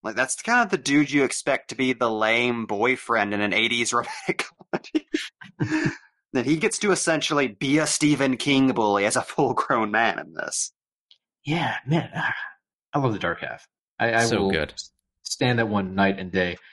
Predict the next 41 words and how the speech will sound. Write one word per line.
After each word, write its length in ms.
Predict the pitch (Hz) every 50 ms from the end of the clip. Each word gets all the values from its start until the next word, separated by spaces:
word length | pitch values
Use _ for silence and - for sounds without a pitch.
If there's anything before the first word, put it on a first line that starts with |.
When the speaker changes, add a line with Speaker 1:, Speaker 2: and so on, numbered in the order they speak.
| - _ _ _ -
Speaker 2:
There, 220 | 165 175 175 165 147 -
Speaker 1:
Also 140 | 185 180
Speaker 2:
there 180 | 190 196 190 175
is 100 | 160 -
some 380 | - - - - 151 135 127 127
Romero 440 | 120 117 117 113 110 107 101 95
that 200 | 95 98 95 92
just 240 | - - 110 - -
does 160 | 107 98 92
not 360 | 95 98 92 95 98 98 98 -
get 200 | 104 92 90 -
the 80 | 90 90
attention 400 | 87 - 101 95 - - 95 92
it 80 | 90
deserves, 360 | 98 95 92 95 90 87 82 92
and 80 | 90
The 40 | 87
Dark 260 | - 104 98 98 -
Half 180 | - 101 95 87
is 80 | - 92
at 60 | 87
the 80 | 85 - _ _ -
top 200 | - 110 110 107
of 60 | -
my 140 | 95 87 87
list 220 | 82 85 - -
for 100 | - -
him. 240 | - - 71 69 _ _ _ _ _ _ -
Speaker 1:
Also, 340 | 135 147 151 151 - - 131
I, 160 | - 110 113 113 -
I 140 | 131 127 131
just 220 | 143 160 - - -
wanna 160 | 151 143 135
say, 380 | - - - 151 135 117 101 92
this 480 | 90 117 123 - - - - - - _ _ -
movie 680 | 143 139 139 147 156 143 127 127 104 87 80 73 - _ _ _ _ _ -
cannot 540 | - - 139 131 127 123 123 123 117 - 110
get 120 | 135 123
enough 500 | 117 113 110 104 101 104 - - - - -
praise 800 | - - 120 123 123 123 117 104 90 85 80 73 76 - - - _
for 720 | _ - - 123 117 117 113 110 110 107 104 98 104 -